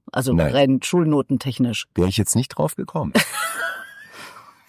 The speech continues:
Speaker 1: Also da bei den wichtigen standen immer Einsen und die
Speaker 2: Mhm.
Speaker 1: einzige Zwei, die ich ganz oft hatte,
Speaker 2: Ja.
Speaker 1: war in Betragen. Und es wäre eigentlich eine Vier gewesen, aber das haben sie sich nicht getraut bei den anderen Noten.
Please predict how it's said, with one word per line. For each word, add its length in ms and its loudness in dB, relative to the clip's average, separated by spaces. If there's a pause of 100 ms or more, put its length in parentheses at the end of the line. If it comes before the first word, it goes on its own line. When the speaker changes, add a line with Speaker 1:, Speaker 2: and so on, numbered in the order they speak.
(800)
Speaker 1:
Also 220 2
da 260 4
bei 160 2
den 200 2
wichtigen 300 0
standen 300 -2
immer 160 2
Einsen 360 0
und 200 -4
die 80 2
Speaker 2:
Mhm. 80 4
Speaker 1:
einzige 480 2
Zwei, 480 2
die 160 -2
ich 100 -6
ganz 320 -4
oft 300 -6
hatte, 280 -2
Speaker 2:
Ja. 280 0
Speaker 1:
war 220 -4
in 140 -4
Betragen. 640 -2 (340)
Und 140 4
es 120 2
wäre 220 4
eigentlich 240 4
eine 100 4
Vier 220 0
gewesen, 380 0
aber 120 2
das 80 0
haben 120 2
sie 120 0
sich 100 -2
nicht 120 -4
getraut 500 2
bei 120 2
den 300 -2
anderen 520 2
Noten. 640 2